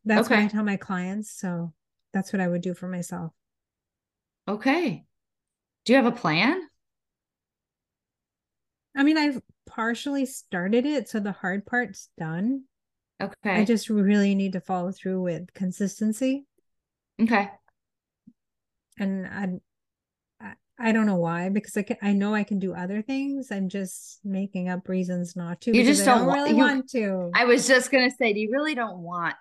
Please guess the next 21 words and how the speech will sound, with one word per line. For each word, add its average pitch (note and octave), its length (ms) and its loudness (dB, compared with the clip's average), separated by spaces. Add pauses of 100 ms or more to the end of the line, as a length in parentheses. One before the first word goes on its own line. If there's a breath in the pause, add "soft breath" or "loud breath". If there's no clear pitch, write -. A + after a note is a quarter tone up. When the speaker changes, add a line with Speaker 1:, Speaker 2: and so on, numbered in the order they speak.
Speaker 2:
to, - 260 -14 (200)
right? F3 240 2
Speaker 1:
Yeah, F3+ 160 0
I F3 120 -2
don't, A3 340 -6
I G#3 60 -2
don't A3 140 0
want C#4+ 220 0
to, G3 160 -6
and F#3 160 -4
I, F#3+ 140 -4 (160)
I G#3 100 -4
need G#3+ 340 -2
to. E3+ 360 -8
So F3+ 420 -6
I'm G3 160 -2
just G3+ 240 -4
gonna F3 340 -4 (360)
just F3+ 180 -8
do F3 140 -2
it. D3+ 180 -10